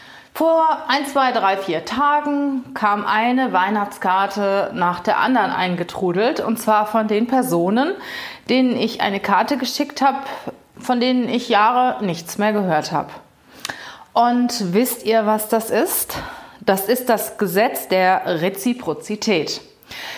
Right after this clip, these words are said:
Ja, mit diesem Thema habe ich mich, äh, in den letzten Wochen intensiver beschäftigt. Ich wusste zwar immer schon, naja, wenn ich was bekomme, habe ich das Bedürfnis, etwas zurückzugeben. Aber dass das so krass und so extrem ist und auch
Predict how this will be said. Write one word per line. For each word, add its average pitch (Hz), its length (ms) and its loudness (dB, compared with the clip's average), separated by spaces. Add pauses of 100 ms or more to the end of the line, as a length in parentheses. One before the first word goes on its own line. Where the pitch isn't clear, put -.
Ja, 262 120 4
mit 262 200 2
diesem 349 320 4
Thema 226 500 2
habe 220 260 0
ich 208 160 -2
mich, 240 360 0
äh, 226 420 4 (140)
in 240 140 0
den 233 100 0
letzten 240 920 0
Wochen 277 520 2
intensiver 214 680 2
beschäftigt. 175 880 -2 (480)
Ich - 100 -8
wusste 226 320 2
zwar - 280 2
immer 254 260 2
schon, 233 360 2
naja, 190 280 2
wenn 196 120 0
ich 196 120 -4
was 185 160 -4
bekomme, 254 760 2 (360)
habe 220 240 0
ich 208 80 -2
das 208 200 -4
Bedürfnis, 190 500 -2
etwas - 420 -6
zurückzugeben. 208 1120 0
Aber 208 200 4
dass 208 160 0
das 214 240 -2
so 269 140 2
krass 254 460 0
und 208 220 -2
so 262 160 2
extrem 233 800 0
ist - 360 -2
und 202 300 -2
auch 208 360 2